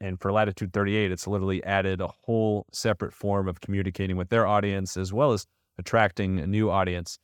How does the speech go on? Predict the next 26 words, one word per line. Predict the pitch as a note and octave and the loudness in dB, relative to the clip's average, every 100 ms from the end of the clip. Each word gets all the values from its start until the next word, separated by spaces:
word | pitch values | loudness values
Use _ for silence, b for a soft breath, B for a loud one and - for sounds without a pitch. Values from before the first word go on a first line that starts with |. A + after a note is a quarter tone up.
| _ _ - | _ _ -10
and, | F2 F#2 F2 | -4 -2 0
uh, | E2+ E2 | 0 0
and | F#2+ G2 | -2 -2
a | |
younger | F#2+ A2 B2 F#2+ | 0 2 2 2
demographic | F#2+ F#2 F#2 F2 E2+ F2+ | 0 0 0 0 0 -2
in | F2+ | -4
some | F2 F2+ | -2 -4
sorts | - F2+ D#2+ - _ _ _ - | -2 -2 -4 -8 _ _ _ -14
to | - G#2 G2 F#2 F2+ F2 F2+ | -4 0 0 0 0 -2 -6
their, | A2+ F#2+ F2+ F2 E2+ E2 D#2+ - | -6 -2 0 2 0 -2 -6 -10
uh, | F#2 F2 E2+ | -4 -2 -2
magazine | F2 F2+ F#2+ G#2 G#2+ | -2 -2 -2 0 0
audience. | F#2 F2 C2 - - | 0 0 -4 -12 -10
So | - F2+ E2+ | -4 -2 0
it's | F#2+ - | -2 -2
a, | F#2+ | -2
it's | G#2 - | -2 -2
a | |
really, | G#2 G#2 F#2+ | 0 2 2
really | F#2+ F2+ | 0 -2
cool | - F#2 | -2 -6
case | F2 F2+ | -4 -4
study | E2+ F2+ E2+ | -4 -4 -2
and | E2+ | -2
absolutely | F2 F#2 - F2 | -2 -4 -2 -4